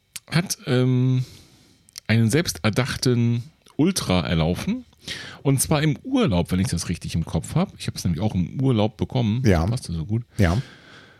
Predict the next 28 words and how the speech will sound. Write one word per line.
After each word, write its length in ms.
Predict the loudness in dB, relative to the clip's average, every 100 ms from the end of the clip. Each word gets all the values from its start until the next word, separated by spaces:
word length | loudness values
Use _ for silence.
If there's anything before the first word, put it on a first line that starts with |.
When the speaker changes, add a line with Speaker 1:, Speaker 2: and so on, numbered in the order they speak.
| _ _ _
Speaker 1:
Äh, 760 | 0 2 4 2 2 2 2 2
ich 540 | 0 -4 -20 _ -20 -14
guck 360 | -6 -6 -6 -12 -6
gerade 760 | -2 0 2 0 0 0 2
mal. 340 | 2 2 0 -4 -12 -14 -14 -16 -20 -20 _ _
So, 400 | -2 2 4 6
und 240 | 6 4 2
zwar 340 | 4 4 4
war 220 | 4 0 -2
er 320 | 0 0 0
in 420 | 0 2 2 2 0 -4 -20 -12 -6
Frankreich 800 | -4 0 2 2 2 0 0 -2
in 100 | -2
Urlaub, 260 | 0 0 0
wenn 60 |
ich 80 | -2
das 120 | -2 -6
so 60 |
richtig 300 | -6 -6 -6
gesehen 300 | -4 0 2
hab. 160 | 2 -2 -14 _
Speaker 2:
Mhm. 800 | 2 4 4 4 4 4 6 6 4 _ -20 -20 -20 -20 -20 -20 -6
Speaker 1:
Und 200 | -2 -2 0
ist 300 | -2 -2 -4
dort 500 | 2 2 2 0 -2
um 540 | 0 2 2 2 0 -2
so 140 | -2 2
eine, 260 | 2 2